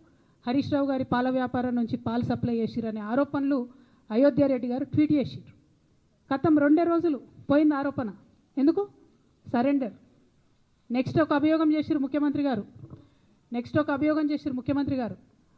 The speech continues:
రంగనాయక్ సాగర్ దగ్గర ఈయనకు ఫామ్ హౌస్ ఉంది, అది ప్రభుత్వ భూమి కబ్జా చేసిండని. వన్ డే హెడ్‌లైన్, థర్డ్ డే న్యూస్ గాయబ్,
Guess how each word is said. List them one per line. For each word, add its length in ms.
రంగనాయక్ 440
సాగర్ 300
దగ్గర 340
ఈయనకు 260
ఫామ్ 240
హౌస్ 160
ఉంది, 240
అది 140
ప్రభుత్వ 400
భూమి 260
కబ్జా 300
చేసిండని. 420
వన్ 240
డే 100
హెడ్‌లైన్, 480
థర్డ్ 180
డే 100
న్యూస్ 280
గాయబ్, 240